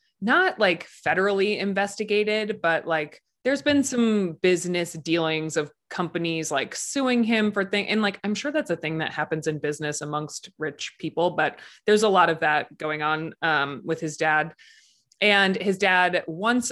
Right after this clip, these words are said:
owned, I don't know if this hotel is still there or whether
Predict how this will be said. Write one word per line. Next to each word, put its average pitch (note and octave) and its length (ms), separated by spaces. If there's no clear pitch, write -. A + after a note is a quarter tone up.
owned, D#3+ 400
I F#3 100
don't G3+ 120
know G3+ 120
if G3 100
this E3+ 160
hotel E3 360
is D3+ 160
still D#3 280
there E3 420
or E3 160
whether D3+ 720